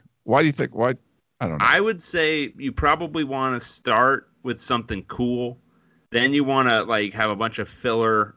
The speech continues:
Speaker 2: So you probably wanna start with something cool just to keep yourself interested, keep yourself engaged in this process, and then probably do 'em in order from least interesting to most interesting. So
Speaker 1: Oh, so, like,
Speaker 2: what's
Speaker 1: dessert
Speaker 2: the
Speaker 1: la-, you want dessert last. You're not gonna
Speaker 2: Yeah,
Speaker 1: go
Speaker 2: yeah,
Speaker 1: dessert
Speaker 2: you,
Speaker 1: first.
Speaker 2: you want a snack,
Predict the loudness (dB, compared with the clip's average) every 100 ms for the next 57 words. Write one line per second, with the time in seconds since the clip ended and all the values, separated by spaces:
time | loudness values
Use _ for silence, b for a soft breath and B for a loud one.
0 | -16 -6 -2 0 2 2 2 -4 0 2
1 | 2 -2 -6 -6 -4 -4 -4 -8 -12 -10
2 | -8 -8 -4 -4 -4 -10 -10 -6 -6 -4
3 | -6 -6 -6 -4 -6 -6 -12 -8 -8 -8
4 | -10 -10 -10 -2 0 0 0 -2 -4 b
5 | b b b 0 4 4 4 2 2 0
6 | 0 -2 -4 -2 -2 -4 -6 -8 -8 -8
7 | -10 -10 -14 -12 -10 -10 -14 -16 -16 -18
8 | -20 -20 -20 -20 _ _ _ -2 2 6
9 | 6 6 2 -6 -4 2 4 4 4 4
10 | 4 2 -2 -4 -2 2 2 2 0 0
11 | 0 0 -2 -2 0 2 2 2 4 4
12 | 4 2 2 0 -2 -2 2 2 2 -2
13 | -4 2 2 2 -4